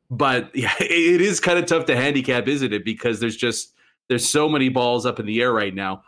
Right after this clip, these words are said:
One thing I would mention, and as a, I don't know if anybody's brought this up on, on your show, any of the listeners, but, I mean, if you wanted to get really juicy, if you were Chevy, I mean, Mark Scheifele at six mil is,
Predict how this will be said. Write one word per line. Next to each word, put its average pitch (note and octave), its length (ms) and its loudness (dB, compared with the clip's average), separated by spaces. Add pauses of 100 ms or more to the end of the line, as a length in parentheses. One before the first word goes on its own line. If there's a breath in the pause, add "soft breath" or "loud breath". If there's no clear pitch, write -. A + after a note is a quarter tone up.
One E3 180 0
thing F#3 140 2
I C#3 100 2
would C3+ 280 0
mention, F3+ 440 -2
and A#2+ 200 -4
as B2+ 220 -2
a, B2+ 120 -2
I C3 80 0
don't D3 120 2
know C3+ 120 0
if B2+ 80 -4
anybody's C3 380 -2
brought B2 320 -4
this B2+ 180 -6
up B2 180 -6
on, A2+ 200 -2
on A2 200 -6
your B2 180 -4
show, D#3 320 -4
any B2+ 140 -4
of A2 80 -8
the G2+ 80 -10
listeners, D3 540 -10 (520)
but, D#3 100 0
I D#3+ 60 2
mean, D3+ 140 2
if D3+ 120 -2
you A3+ 100 0
wanted D4+ 240 0
to E3 60 -4
get C#3+ 140 0
really F#3 680 0
juicy, G2 460 -10
if F#2 100 -10
you G#2+ 100 -4
were F#2 80 -6
Chevy, F#2+ 480 -4 (1120)
I A2+ 60 -2
mean, A#2 160 0
Mark F3 220 2
Scheifele D#3+ 360 0
at A#2 100 -4
six - 300 -4
mil B2 220 0
is, G2 340 -4